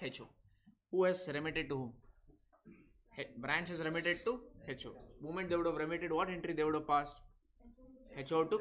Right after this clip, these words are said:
cash or bank. Okay. But bra-, head office has not re-, received it. So anything branch has to do for it?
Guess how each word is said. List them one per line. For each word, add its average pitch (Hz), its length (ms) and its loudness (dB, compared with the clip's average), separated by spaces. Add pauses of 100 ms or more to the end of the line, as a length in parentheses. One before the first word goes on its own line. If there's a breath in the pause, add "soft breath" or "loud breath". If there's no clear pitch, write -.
cash 123 300 0
or 160 100 -2
bank. 110 240 -8 (300)
Okay. 185 240 -2 (720)
But 143 220 -2
bra-, 147 160 -2
head 165 200 0
office 240 260 0
has 185 100 2
not 160 200 2
re-, 156 220 0
received 135 380 -4
it. 120 100 -10 (360)
So - 120 -10
anything 165 260 -6
branch 151 240 -2
has 165 160 -6
to 170 80 -6
do 165 140 -2
for 170 120 -6
it? - 60 -12